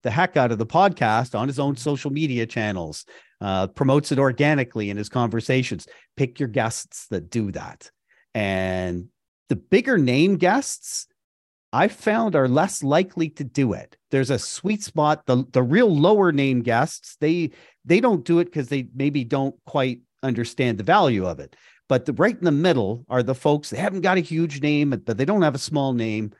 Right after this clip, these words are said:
And, and they're willing to help promote. They're willing to pump it out there 'cause it shows that they're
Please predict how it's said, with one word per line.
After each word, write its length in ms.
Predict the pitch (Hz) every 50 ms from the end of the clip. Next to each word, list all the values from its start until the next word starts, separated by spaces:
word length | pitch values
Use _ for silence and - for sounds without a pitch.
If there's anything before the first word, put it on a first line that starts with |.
| _ _ _ _ _ _ _ _ _ -
And, 240 | 127 127 123 120 123
and 260 | 131 127 123 107 104
they're 220 | 113 135 180 254 277
willing 480 | 208 123 131 160 202 208 147 120 110
to 100 | 98 -
help 280 | 110 101 143 151 147 -
promote. 420 | - - 110 120 135 - - - _ _
They're 160 | 117 123 151 190
willing 280 | 185 190 196 175 123
to 80 | 95 92
pump 340 | - - - - 170 156 139
it 80 | 120
out 220 | 131 147 160 - -
there 120 | 117 113
'cause 200 | - - 135 139
it 120 | 175 175
shows 440 | - - - - 180 180 175 - -
that 200 | - 131 113 -
they're 360 | - 139 143 139 135 127 113